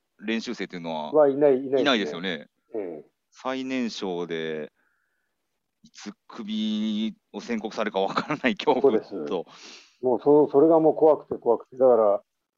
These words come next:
Speaker 2: 全部もうこなしましたね。クビになるよりだったらもう死んだ方がマシだと思いました。
Speaker 1: あ、もう、そう、死ん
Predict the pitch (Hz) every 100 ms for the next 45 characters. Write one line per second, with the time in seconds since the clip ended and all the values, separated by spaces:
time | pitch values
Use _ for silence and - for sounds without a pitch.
0 | _ _ - 101 175 214 175 135 117 104
1 | - _ _ _ _ - - 147 143 143
2 | 131 - 80 92 - 156 208 208 214 196
3 | 160 123 123 - 151 117 - 160 165 165
4 | 156 156 143 110 107 104 120 117 95 78
5 | 73 _ _ _ _ _ 87 87 180 98
6 | 101 - - - - - - - - -